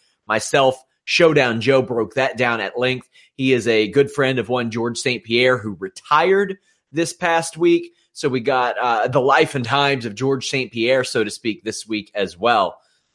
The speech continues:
And of course, the most direct way to support us is subscribing to Fightful Select dot com. You can get scoops and dozens of podcasts a month starting at just five dollars. But tonight, we have SmackDown Live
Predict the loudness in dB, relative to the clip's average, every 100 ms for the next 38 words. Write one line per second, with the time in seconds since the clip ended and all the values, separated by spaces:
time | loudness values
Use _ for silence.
0 | _ -6 -6 4 6 6 2 0 0 0
1 | -2 2 0 0 -2 2 4 2 -2 -12
2 | _ -12 -8 -8 -2 0 0 -2 -8 -8
3 | -2 2 4 4 0 0 0 0 -4 -8
4 | -4 -2 -2 -4 _ -8 -2 0 -2 -6
5 | -4 -4 -6 -10 -10 -10 -6 -4 2 2
6 | 2 -8 -16 _ -12 -2 2 2 2 -4
7 | 0 0 0 -2 -4 -4 -6 -8 -8 -10
8 | _ _ -4 0 0 0 -4 -8 -2 2
9 | 4 2 0 -4 _ _ -20 _ -8 -4
10 | -4 -4 -8 -10 -12 -8 -8 -6 -6 -2
11 | 0 0 -2 -8 _ _ -4 2 4 2
12 | 0 -2 0 0 0 0 0 -2 0 0
13 | 0 -4